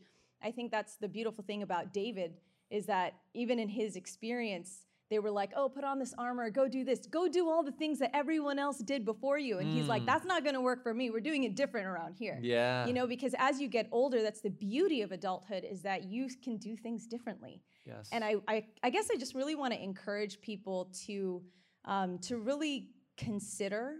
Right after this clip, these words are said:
Speaker 1: what their values are.
Speaker 2: Hmm.
Speaker 1: It's a really great time of life,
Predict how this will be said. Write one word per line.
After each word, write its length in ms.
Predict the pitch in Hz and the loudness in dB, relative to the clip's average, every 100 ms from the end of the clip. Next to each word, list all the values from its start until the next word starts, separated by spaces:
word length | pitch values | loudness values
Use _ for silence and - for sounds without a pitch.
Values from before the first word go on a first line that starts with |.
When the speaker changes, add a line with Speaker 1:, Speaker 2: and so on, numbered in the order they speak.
| 311 | -12
Speaker 1:
what 460 | 202 190 202 208 214 | -6 0 2 2 -2
their 180 | 185 185 | -6 -4
values 640 | 170 185 165 175 185 185 - | -4 -4 -4 -6 -10 -14 -16
are. 320 | - - - - | -14 -16 -16 -10
Speaker 2:
Hmm. 340 | 123 113 107 | -8 -6 -6
Speaker 1:
It's 160 | 147 202 | -6 -4
a 60 | 190 | -4
really 360 | 190 247 277 | 2 2 2
great 240 | 233 214 208 | 0 -2 -4
time 220 | 208 196 | -6 -6
of 120 | 190 | -4
life, 160 | 190 180 | -4 -4